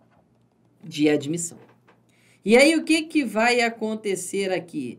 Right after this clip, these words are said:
Aqui você vai ter, quem é que deveriam preencher? Os trabalhadores. Olha lá como o agente da passiva virou o sujeito. Quem preenche, preenche alguma coisa, verbo transitivo direto, a ficha de admissão, objeto direto.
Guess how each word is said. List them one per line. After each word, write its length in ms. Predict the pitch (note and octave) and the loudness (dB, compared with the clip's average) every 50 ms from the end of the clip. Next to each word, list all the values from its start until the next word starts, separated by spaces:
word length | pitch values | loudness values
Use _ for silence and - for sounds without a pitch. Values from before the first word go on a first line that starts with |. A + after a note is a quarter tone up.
| - | -10
Aqui 380 | - F#3 F3+ G3 - - A#3 C4 | -4 -2 -2 -2 -2 -4 -6 -4
você 320 | B3+ B3 B3 A3+ A#3 A#3+ | 0 0 -2 0 0 -2
vai 200 | A3 A3+ G#3+ G3+ | -2 0 -2 -2
ter, 380 | G3+ G3 - F3+ D#3+ C3 B2 - - _ _ _ | -2 0 0 0 0 0 -2 -8 -16 _ _ _
quem 220 | - - A3 G#3+ G#3 | -4 0 0 2 2
é 60 | G3 | 0
que 120 | G3+ G3 | -2 -2
deveriam 460 | F3+ F#3+ F#3 E3+ F3+ E3+ E3 E3 E3 D#3+ | 0 0 0 0 0 0 0 -2 -2 -4
preencher? 560 | - E3+ F3 F3 E3+ E3 - G3+ A3 A3+ - | -4 -6 -8 -8 -8 -6 -2 -2 -2 -2 -2
Os 140 | G#3 G3 - | -6 -10 -8
trabalhadores. 680 | G3+ F#3+ F#3+ F#3+ G3 G3+ F#3 E3 D3 C3 C3 - - _ _ _ _ _ _ _ _ _ _ _ _ - | -8 -6 -6 -4 -4 -4 -4 -4 -6 -6 -8 -12 -16 _ _ _ _ _ _ _ _ _ _ _ _ -2
Olha 340 | - G3+ C4+ C#4+ C#4 B3+ | 2 4 4 6 6 6
lá 160 | A#3 A3 G#3+ F#3+ | 6 4 4 2
como 300 | G3+ - G3+ G3 F#3+ G3 | 2 0 0 2 2 2
o 20 | |
agente 480 | G3 F#3 E3+ C#3+ E3 F3 F#3 E3+ - E3 | 2 2 2 2 0 -2 -2 -4 -4 -4
da 100 | F3 E3+ | -4 -4
passiva 480 | F3 E3+ D3+ - - F#3+ G3 F3+ E3+ | -2 -2 -4 -4 -2 -4 -2 0 0
virou 460 | D3+ D#3 E3+ F3 F3 F3 F3 F#3+ A3 | 0 0 0 2 2 4 4 4 2
o 60 | A#3+ A3+ | 2 -2
sujeito. 1300 | - - - B3 C#4 D#4+ F4 - - - _ _ _ _ _ _ _ - C#3 C3 A2 F#2+ E2 - - _ _ _ _ _ _ _ _ _ _ _ _ _ _ _ _ - | -6 -6 -4 -2 -2 -2 -2 -4 -14 -20 _ _ _ _ _ _ _ -16 -10 -8 -8 -8 -8 -12 -20 _ _ _ _ _ _ _ _ _ _ _ _ _ _ _ _ -2
Quem 260 | - G3 G3+ G3+ G3+ | 2 2 2 2 4
preenche, 460 | G3+ A3 G3 F#3+ G3 G3+ G3 G3 G3+ | 2 2 4 4 2 2 0 -2 -4
preenche 400 | - - F#3 F#3 F#3 F3+ F3 F#3 | -2 -2 -2 0 0 -2 -2 -4
alguma 220 | F#3+ F#3 F#3+ F#3 | -4 -2 -4 -4
coisa, 320 | F#3 - A3 A3+ A3 F#3+ D#3+ | 0 2 2 2 2 2 -2
verbo 280 | E3+ F3 F3 F3 F3 | -2 -2 -2 -2 -4
transitivo 480 | E3+ E3+ E3+ E3+ D#3+ E3 D#3+ - F3 F3 | -6 -6 -6 -6 -6 -6 -8 -10 -10 -8
direto, 520 | E3+ F3 F3 F3 F#3 G#3 A3+ A3+ - - _ _ _ _ _ _ _ - | -4 -2 0 0 0 0 -2 -6 -10 -20 _ _ _ _ _ _ _ -6
a 160 | - E3 G3+ | -2 -2 -2
ficha 440 | G#3 - - E3+ E3 D#3+ - D#3+ D#3+ | -2 -4 -4 -4 -4 -2 -2 -2 0
de 80 | D#3 | 0
admissão, 480 | D#3 D3+ D#3 D#3+ E3 D#3 - - F3+ F#3 | 0 -2 -2 -4 -4 -6 -6 -6 -6 -6
objeto 320 | F#3+ G3 G3 F#3 F3+ F3+ | -6 -6 -4 -4 -4 -2
direto. 340 | G3 F#3 D#3+ C#3+ C#3+ - | -2 -2 -2 -2 -4 -6